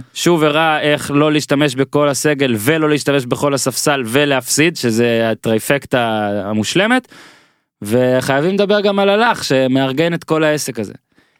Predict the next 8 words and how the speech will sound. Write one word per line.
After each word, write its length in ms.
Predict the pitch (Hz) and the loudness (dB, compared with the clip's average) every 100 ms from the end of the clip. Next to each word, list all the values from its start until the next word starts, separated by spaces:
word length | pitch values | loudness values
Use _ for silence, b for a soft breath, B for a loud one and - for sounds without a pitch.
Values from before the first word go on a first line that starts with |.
| _ - | _ -4
אה, 280 | 117 117 117 | -2 0 -2
עכשיו, 280 | - 131 | -2 0
אני 120 | 135 156 | 2 2
הייתי 240 | 165 165 | 0 0
במסיבת 560 | 139 135 - 135 143 139 | 0 0 0 0 0 0
העיתונאים 440 | 127 131 135 131 | 0 0 2 0
אחר 260 | 117 156 151 | 0 -2 0
כך, 320 | 170 165 | -2 -2